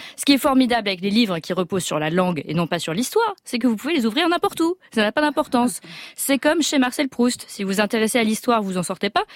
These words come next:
parce que ça fait quatre mille deux cents pages, mais en gros, c'est l'histoire d'un type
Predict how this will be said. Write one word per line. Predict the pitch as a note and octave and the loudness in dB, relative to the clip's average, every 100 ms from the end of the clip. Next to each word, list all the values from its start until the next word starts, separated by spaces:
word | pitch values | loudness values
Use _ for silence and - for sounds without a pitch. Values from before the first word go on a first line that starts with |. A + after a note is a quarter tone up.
| - - | -20 -10
parce | G3+ | -4
que | A3 | -2
ça | A3+ | 0
fait | G3+ | 0
quatre | G3 A#3 | 0 2
mille | A#3+ | 4
deux | G#3+ | 4
cents | G3+ G#3+ | 2 2
pages, | A#3 A3 | 0 0
mais | G3 | 0
en | F3+ | 0
gros, | F#3 G#3 | 2 2
c'est | D#4+ D4 | 2 0
l'histoire | D#4+ A3 G3+ | 2 2 2
d'un | G3+ | 0
type | F#3 | 0